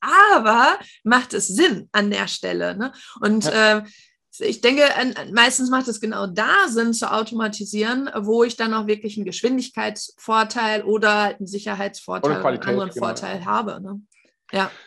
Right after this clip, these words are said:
Speaker 2: Ja, und was, was damit reinspielt, ist ja auch, dass die Unawareness, gibt's bestimmt ein deutsches Wort,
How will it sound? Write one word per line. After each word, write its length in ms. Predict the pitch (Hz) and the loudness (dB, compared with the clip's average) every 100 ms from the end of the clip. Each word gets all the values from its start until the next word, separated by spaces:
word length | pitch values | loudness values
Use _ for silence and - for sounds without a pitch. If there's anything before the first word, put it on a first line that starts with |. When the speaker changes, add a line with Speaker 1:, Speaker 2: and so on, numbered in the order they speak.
| - | -2
Speaker 2:
Ja, 120 | 123 | -2
und 260 | - 123 | -2 -4
was, 260 | 139 139 - | -2 -4 -4
was 120 | 139 | -4
damit 260 | 147 135 127 | -2 -4 -2
reinspielt, 420 | 127 185 - 160 | -2 -4 -6 -6
ist 140 | 151 | -4
ja 140 | 156 127 | -2 0
auch, 180 | 135 135 | 2 0
dass 320 | 127 - - _ _ _ _ _ _ _ | -2 -10 -20 _ _ _ _ _ _ _
die 180 | 135 117 | -8 -8
Unawareness, 960 | 117 135 180 165 160 160 180 - - _ | -2 -2 -2 -4 0 0 0 -6 -10 _
gibt's 160 | 131 - | -16 -12
bestimmt 220 | 131 151 | -12 -4
ein 40 | |
deutsches 380 | 123 160 151 - | -2 -2 -6 -6
Wort, 280 | 160 - | -6 -6